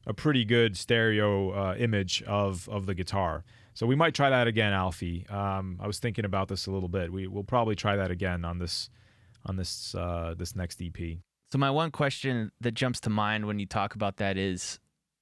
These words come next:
Speaker 2: I'm sure you had to shift the, you ha-, you had to shift the microphone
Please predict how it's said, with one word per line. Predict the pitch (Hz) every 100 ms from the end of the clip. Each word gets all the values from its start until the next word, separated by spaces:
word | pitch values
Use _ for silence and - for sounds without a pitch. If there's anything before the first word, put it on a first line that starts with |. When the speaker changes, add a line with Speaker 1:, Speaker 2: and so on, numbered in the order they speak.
| _ -
Speaker 2:
I'm | 131 135
sure | - - 147 170
you | 165
had | 123 127 113
to |
shift | 107 - 127 - - 113
the, | 117 107 101 92 92 _ _ _ _ _ _ _ _ _ _ _ _ _ _ _ 120
you | 131
ha-, | 151 -
you | 135 139
had | 147 160
to | 135
shift | - 165 -
the | -
microphone | 123 131 127 - 123 113 107 104 98